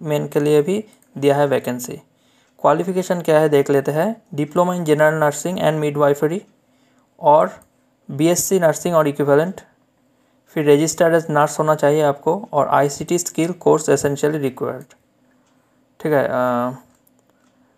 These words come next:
अ, फिर आपको देखिए, अ, अब इस वेबसाइट में जाएंगे,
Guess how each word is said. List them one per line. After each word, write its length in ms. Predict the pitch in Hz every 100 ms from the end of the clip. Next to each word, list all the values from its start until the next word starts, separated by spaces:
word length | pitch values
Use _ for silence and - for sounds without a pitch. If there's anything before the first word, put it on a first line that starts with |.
| _ -
अ, 200 | - 139
फिर 300 | 131 - 165
आपको 260 | 156 156 156
देखिए, 520 | 139 135 139 156 214 _ _ _ _ _ _ _ -
अ, 340 | - - 57 - - _ _ _ - _ _ _ _ _ _ _ -
अब 140 | 151
इस 200 | 165 160
वेबसाइट 380 | 170 160 160 160
में 100 | 156
जाएंगे, 420 | 147 139 151 151